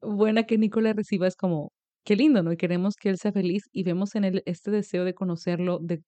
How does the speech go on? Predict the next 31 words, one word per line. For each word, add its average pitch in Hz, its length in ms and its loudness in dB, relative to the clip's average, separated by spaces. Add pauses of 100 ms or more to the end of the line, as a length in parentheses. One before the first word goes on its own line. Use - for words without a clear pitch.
(220)
saber 180 340 -2
más 190 240 -2
sobre 170 400 -2
él, 160 80 -4
sobre 175 220 -4
su 165 80 -8
historia 160 480 -4 (280)
y 226 120 2
también 214 260 2
sobre 302 220 2
su - 120 -2
mamá, 185 320 0
porque - 280 -6
menciona 185 400 -4 (240)
que 175 180 -6
quiere 190 240 -2
saber 190 400 0 (560)
cómo 208 240 2
era 202 180 2
antes 190 500 0
de 170 260 -2
que 170 140 -4
toda 180 640 2 (340)
esta 185 300 -2
intriga 185 480 0
de 175 100 2
la 165 140 -4
corte 165 800 0
y 156 420 -6
las - 160 -6
envidias 170 1000 0